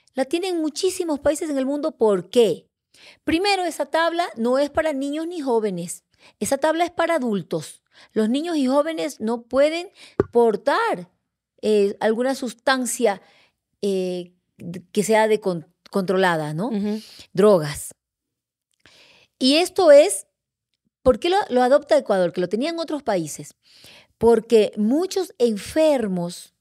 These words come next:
Speaker 1: muchas personas que tienen adicciones, que es un problema de salud, iban presas, iban a la cárcel,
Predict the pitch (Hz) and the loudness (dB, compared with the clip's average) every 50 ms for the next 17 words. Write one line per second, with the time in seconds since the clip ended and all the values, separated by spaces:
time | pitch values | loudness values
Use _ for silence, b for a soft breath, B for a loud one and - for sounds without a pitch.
0 | _ _ _ b b b b b b - 247 240 330 320 - _ - 254 220 196 | _ _ _ b b b b b b -4 -2 0 -2 -2 0 _ 2 2 2 0
1 | - - - 330 330 330 285 262 226 - - - - 269 254 269 247 233 214 190 | -2 -2 0 0 0 0 -2 -6 -6 -4 -6 -4 -4 -2 -2 -2 -2 -2 -2 -2
2 | 196 185 - - - - 294 285 277 262 226 202 185 - - 208 - 277 269 277 | -4 -6 -8 -10 -8 -2 2 2 2 2 0 -6 -8 -8 -8 -6 -6 -6 -6 -4
3 | 247 240 247 254 285 269 226 226 202 - - - 185 175 180 202 254 285 269 254 | -2 -2 0 0 -2 -2 -2 -2 -2 -4 -4 -4 -4 -2 0 0 0 0 -2 -2
4 | 262 _ _ _ _ _ _ _ _ _ _ _ - 302 330 349 349 349 381 381 | -6 _ _ _ _ _ _ _ _ _ _ _ -6 -4 -4 -4 -4 -4 -6 -6
5 | 320 - - 170 151 - _ _ _ _ _ _ _ - 320 403 403 392 320 220 | -6 -6 -8 -12 -14 -16 _ _ _ _ _ _ _ -2 -2 0 0 0 0 -2
6 | 185 - - 208 240 311 392 403 - - 196 156 - - _ | -2 -2 0 2 2 4 2 0 -2 -4 -4 -4 -4 -8 _